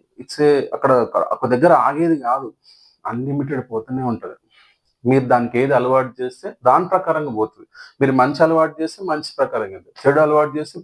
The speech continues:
చెడుని గుం-, తీసుకుని వెళ్తుంది. అంతం అనేది లేదు, మీరు పోయే వరకు దానికి అంతం లేదు. మనసుని కంట్రోల్ చేయక చాలామంది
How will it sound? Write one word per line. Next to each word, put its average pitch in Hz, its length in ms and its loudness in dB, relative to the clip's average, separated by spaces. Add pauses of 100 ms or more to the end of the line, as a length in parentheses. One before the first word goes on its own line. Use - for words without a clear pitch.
చెడుని 170 260 2
గుం-, 135 320 -6
తీసుకుని 240 380 0
వెళ్తుంది. 226 440 0 (320)
అంతం 143 280 2
అనేది 175 240 2
లేదు, 139 260 0
మీరు 139 640 -2
పోయే 147 340 4
వరకు 147 240 0
దానికి 139 240 -4
అంతం 110 260 -8
లేదు. 101 240 -20 (2750)
మనసుని 175 460 2
కంట్రోల్ 147 480 0 (140)
చేయక 123 580 0 (1120)
చాలామంది 113 540 0